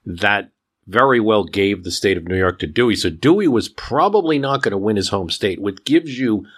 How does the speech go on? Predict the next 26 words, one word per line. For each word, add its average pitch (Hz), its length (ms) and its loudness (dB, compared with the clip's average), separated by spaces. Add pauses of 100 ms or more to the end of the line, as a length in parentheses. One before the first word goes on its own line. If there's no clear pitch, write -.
a 95 80 0
lot 120 320 2
of 117 160 -2
insight. 101 600 -4 (680)
That 117 300 0
little 120 240 0
fact 120 400 0
into 98 720 0 (720)
Truman 143 400 2
might 123 180 2
have 113 80 0
been 110 80 0
headed 101 340 0
for 98 120 0
a 87 60 2
really 110 420 4
big 95 200 2
win. 101 220 2
So 101 120 -4
this 92 120 -4
idea 156 280 2
that 123 100 2
it 90 40 -2
was 87 120 0
a 80 80 -2
comeback, 131 720 -2